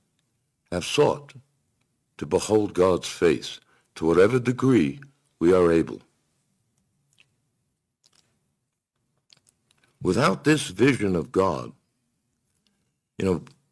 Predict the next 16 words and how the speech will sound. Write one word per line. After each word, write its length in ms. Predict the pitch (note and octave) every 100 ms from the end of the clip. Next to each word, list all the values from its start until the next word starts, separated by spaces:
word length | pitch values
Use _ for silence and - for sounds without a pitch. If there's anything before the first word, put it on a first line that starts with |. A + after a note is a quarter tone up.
| -
Proverbs 440 | C#3+ D3 C3+ -
twenty-nine, 580 | - C3 A#2 G#2 G2 F#2
and 120 | F2+
I 100 | E2
have 200 | F2+ F#2
no 260 | F#2 F2 E2
idea 300 | D#2+ D2+ D2
why, 420 | C2+ C#2 B1+ B1+ _ _ -
is 160 | F2
translated, 720 | - A2+ A2 F2+ G#2 F#2 E2 - _ _
"Without 320 | - F#2+ C3 A2+
a 40 |
vision, 380 | F#2+ G2 E2+ F2+
the 80 | E2
people 400 | - F2 D2+ D2
perish." 540 | - D#2 A#1 - -